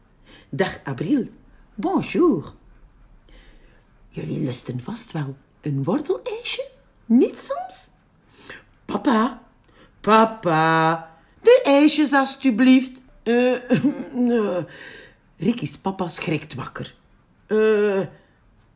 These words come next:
een wortelijsje? Voor iedereen?" stamelt hij. "Dat,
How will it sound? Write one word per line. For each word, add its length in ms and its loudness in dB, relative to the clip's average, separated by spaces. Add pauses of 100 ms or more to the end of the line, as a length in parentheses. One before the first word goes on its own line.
(240)
een 380 2
wortelijsje? 880 0 (640)
Voor 140 2
iedereen?" 580 4 (600)
stamelt 520 0
hij. 280 0 (680)
"Dat, 500 -2